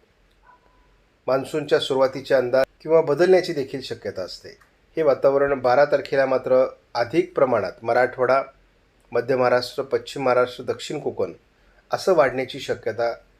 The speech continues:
कायम आहे. त्यानंतर तेरा तारखेला देखील आपण हे वातावरण पूर्व भारतातही सकाळीच राहणार आहे. दुपारनंतर हे वातावरण पुन्हा एकदा महाराष्ट्राच्या दक्षिणी भागात, मराठवाडा आणि पश्चिम महाराष्ट्र असं राहण्याची शक्यता कायम आहे.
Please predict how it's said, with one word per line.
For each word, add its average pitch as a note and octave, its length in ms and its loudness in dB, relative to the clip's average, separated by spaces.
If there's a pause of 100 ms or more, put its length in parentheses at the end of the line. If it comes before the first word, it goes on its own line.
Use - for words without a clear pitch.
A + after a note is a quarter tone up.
(200)
कायम F2+ 260 -2
आहे. - 180 -16 (480)
त्यानंतर D3 380 2
तेरा C#3+ 340 2
तारखेला C#3+ 400 0
देखील C#3 280 -2
आपण C#3 380 0
हे B2+ 100 -4
वातावरण C3 440 0
पूर्व C#3 360 0
भारतातही C3+ 640 -2
सकाळीच B2+ 500 -2
राहणार B2 280 0
आहे. D3 100 -6 (1080)
दुपारनंतर E3 640 2
हे D#3 100 2
वातावरण C#3 340 0
पुन्हा C3+ 320 2
एकदा A2+ 240 2
महाराष्ट्राच्या A#2+ 540 -4
दक्षिणी D3+ 360 -4
भागात, G2 320 -2 (920)
मराठवाडा C#3+ 500 4
आणि C3 340 0 (1200)
पश्चिम C#3+ 340 -2
महाराष्ट्र A#2 420 0
असं B2 160 -2
राहण्याची A#2 360 -4
शक्यता A2 420 -6
कायम B2+ 340 -2
आहे. C3+ 220 -4